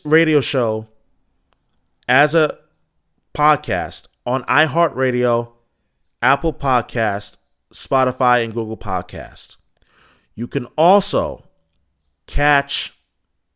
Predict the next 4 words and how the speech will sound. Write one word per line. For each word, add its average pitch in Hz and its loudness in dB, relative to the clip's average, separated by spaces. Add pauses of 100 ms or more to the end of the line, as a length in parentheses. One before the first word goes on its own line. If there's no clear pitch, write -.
(920)
this 135 -2
show 87 -2 (1120)
on 139 -4
demand 113 -2